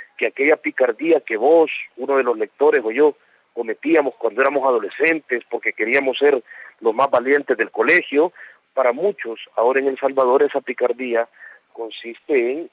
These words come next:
pasar a formar parte de estas pandillas, posiblemente en convertirte en un asesino, en ser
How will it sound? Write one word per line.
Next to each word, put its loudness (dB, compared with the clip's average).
pasar -4
a -4
formar -8
parte -4
de -8
estas -8
pandillas, -6
posiblemente -6
en -12
convertirte -12
en -8
un -6
asesino, -8
en -14
ser -4